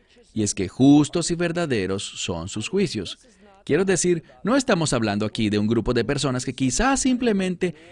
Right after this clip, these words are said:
ignoran la existencia de Dios, que puede que vivan sus vidas sin percatarse del mundo espiritual.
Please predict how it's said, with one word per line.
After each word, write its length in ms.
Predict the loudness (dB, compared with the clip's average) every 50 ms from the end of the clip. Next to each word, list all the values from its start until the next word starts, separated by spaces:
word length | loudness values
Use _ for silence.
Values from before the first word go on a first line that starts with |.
| -10 0
ignoran 840 | 0 0 2 2 0 0 0 0 0 0 0 2 2 2 2 2 0
la 100 | 0 -2
existencia 540 | -2 -2 -4 -2 -2 -2 -2 -2 -2 -4
de 140 | -2 -2 -2
Dios, 340 | -2 -2 -2 -2 -4 -8 -14 -20 -20 -20 -20 _ _ _ _ _ -8 -2
que 160 | 0 0 0
puede 340 | 0 2 2 4 4 2 2
que 140 | 2 0 2
vivan 360 | 4 2 2 2 0 -2 -2
sus 220 | -2 -4 -4 -2
vidas 400 | 0 0 0 0 0 -2 -4 -8 -8
sin 240 | -4 -4 -2 -2 -2
percatarse 680 | -2 -4 -4 -4 -6 0 0 0 0 2 0 -4 -2
del 260 | -2 0 0 0 -2
mundo 280 | -2 -4 -6 -6 -6 -6
espiritual. 840 | -6 -6 -6 -4 -4 -4 -4 -2 -2 0 0 0 -2 -4 -6 -10